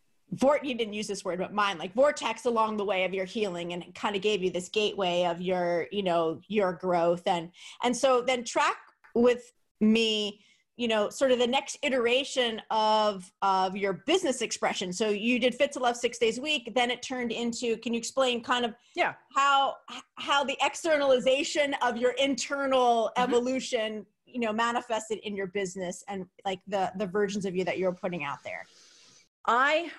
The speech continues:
Speaker 2: recognized after my marriage was over that, and I didn't think of myself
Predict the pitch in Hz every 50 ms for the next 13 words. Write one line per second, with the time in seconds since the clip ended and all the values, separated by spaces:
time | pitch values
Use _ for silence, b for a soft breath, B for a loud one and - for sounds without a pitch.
0 | - - 220 240 240 233 247 220 208 208 214 208 196 190 190 190 180 - - 185
1 | - - 190 185 180 175 - - 175 170 165 160 160 160 151 b b b b b
2 | b b b b b b 196 - 175 175 160 160 165 160 160 156 143 143 147 190
3 | 202 185 147 135 151 208 233 - B B B B B B - _ _ 170 175 180
4 | 185 175 170 170 165 - - _ - 185 190 190 196 233 262 233 202 160 - 208
5 | 190 190 180 180 165 - - 175 170 160 - -